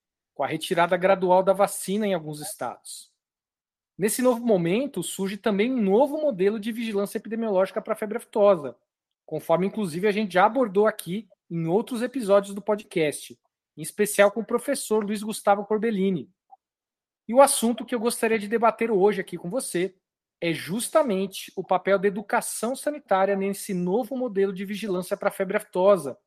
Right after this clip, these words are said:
Como você vê esse papel no momento em que estamos vivendo dentro do penefa?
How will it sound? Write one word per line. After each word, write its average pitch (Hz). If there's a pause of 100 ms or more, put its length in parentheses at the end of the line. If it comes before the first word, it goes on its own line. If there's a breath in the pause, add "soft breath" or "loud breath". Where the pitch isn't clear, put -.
(920)
Como 294
você 277
vê 202
esse 208
papel 190
no 190
momento 190
em 202
que 185
estamos 196
vivendo 175
dentro 190
do 180
penefa? 165